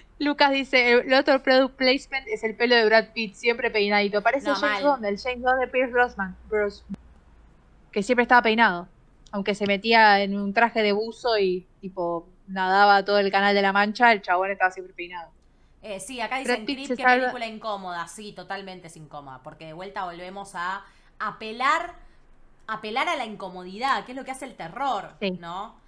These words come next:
Speaker 2: Eh, y, y
Speaker 1: Claro.
Speaker 2: lo que hace Creep es justamente salir de la co-, o sea, Creep labura mucho con, con,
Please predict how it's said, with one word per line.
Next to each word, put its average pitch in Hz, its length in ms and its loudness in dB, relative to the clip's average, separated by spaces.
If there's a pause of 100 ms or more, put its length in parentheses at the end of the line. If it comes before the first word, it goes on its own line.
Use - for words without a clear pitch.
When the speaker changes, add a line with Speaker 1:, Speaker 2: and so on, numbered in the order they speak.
(300)
Speaker 2:
Eh, 160 600 -16
y, 185 200 -20
y 208 60 -20
Speaker 1:
Claro. 233 340 6
Speaker 2:
lo 214 60 2
que 247 60 -4
hace 285 300 -6
Creep 294 460 -14
es 220 220 -14
justamente 254 460 -12
salir 233 320 -14
de 254 80 -12
la 202 120 -8
co-, 185 120 -16
o 185 80 -20
sea, 185 260 -12 (580)
Creep 302 280 -10
labura 262 360 -6
mucho 285 340 -10
con, 196 440 -14
con, 170 840 -14